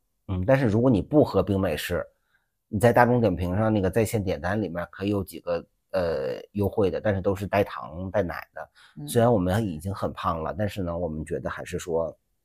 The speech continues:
Speaker 2: 它主要我觉得这个咖啡你放了糖放了奶以后，它就不提神了，就心理上就觉得它不提神了。
Speaker 1: 嗯。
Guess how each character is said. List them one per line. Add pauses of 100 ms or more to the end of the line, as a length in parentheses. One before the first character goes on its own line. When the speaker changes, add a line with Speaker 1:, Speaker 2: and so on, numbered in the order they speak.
(160)
Speaker 2:
它
主
要
我
觉
得
这
个
咖
啡
你
放
了
糖
放
了
奶
以
后，
它
就 (480)
不
提
神
了， (380)
就
心
理
上
就
觉
得
它
不
提
神
了。 (160)
Speaker 1:
嗯。